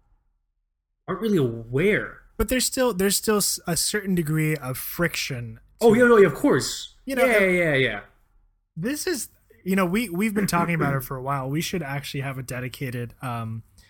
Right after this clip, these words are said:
Speaker 2: you know, all about, all about dive watches episode. Um, but, you know, that's, that's pretty, that's pretty common in older dive watches. Um,
Speaker 1: Hmm.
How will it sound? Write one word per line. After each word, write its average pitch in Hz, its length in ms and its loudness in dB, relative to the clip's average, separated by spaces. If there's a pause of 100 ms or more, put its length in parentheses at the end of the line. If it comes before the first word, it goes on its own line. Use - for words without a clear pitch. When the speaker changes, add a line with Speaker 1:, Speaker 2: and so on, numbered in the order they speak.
(400)
Speaker 2:
you 135 60 -8
know, 117 220 -10 (340)
all 165 140 0
about, 147 340 0
all 170 140 0
about 143 240 -2
dive 131 260 -4
watches 120 340 -8
episode. 120 580 -10 (420)
Um, 160 240 -2
but, 180 240 -2
you 190 80 0
know, 214 100 4
that's, 226 300 -2
that's - 340 -2
pretty, 233 640 -2 (340)
that's 170 240 -4
pretty 226 220 -2
common 165 460 -2
in 139 200 -2
older 147 440 -2
dive 135 340 -6
watches. 110 760 -10
Um, 117 160 -10
Speaker 1:
Hmm. 147 280 -2